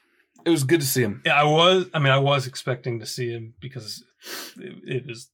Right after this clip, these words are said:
Speaker 2: leaked online early.
Speaker 1: Yeah, that was, we knew about it ahead
Speaker 2: I,
Speaker 1: of time.
Speaker 2: but I, I figured it would be more of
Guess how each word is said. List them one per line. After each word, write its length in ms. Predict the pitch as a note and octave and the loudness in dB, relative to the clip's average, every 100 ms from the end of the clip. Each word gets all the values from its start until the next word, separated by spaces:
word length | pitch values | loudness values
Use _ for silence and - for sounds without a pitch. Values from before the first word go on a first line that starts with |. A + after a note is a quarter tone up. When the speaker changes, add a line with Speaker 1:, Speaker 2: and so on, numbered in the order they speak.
| - | -20
Speaker 2:
leaked 560 | F3 - _ - - - | -20 -20 _ -14 -12 -8
online 520 | A2 G#2+ G2+ G#2 G2 _ - E3 | -8 -8 -10 -10 -14 _ -14 -12
early. 260 | - C#3 | -8 -6
Speaker 1:
Yeah, 420 | D#3+ E3 A#2+ F#2 G#2 | 0 4 4 2 0
that 160 | B2 | 2
was, 220 | C3 B2 | 2 0
we 180 | G2+ C3+ | -2 2
knew 240 | C3+ D3 A#2+ | 4 4 2
about 300 | G#2+ G#2 F#2+ | 2 0 0
it 140 | F#2 | -4
ahead 140 | G2 | 0
Speaker 2:
I, 100 | D#3 D#3+ | 2 2
Speaker 1:
of 80 | |
time. 300 | - F#2 G#2 - | 0 -6 -6 -4
Speaker 2:
but 180 | D3+ D#3 | 2 6
I, 220 | D#3+ F3 E3 | 6 4 0
I 120 | E3+ | 0
figured 420 | E3 D#3+ C#3 B2+ | 0 -2 0 0
it 80 | B2+ | -2
would 180 | A#2+ A2+ | -6 -6
be 280 | A#2 A2+ | -6 -6
more 420 | B2+ C3 A#2+ A2 A2 | -8 -4 -4 -4 -10
of 280 | G#2+ G#2+ | -12 -18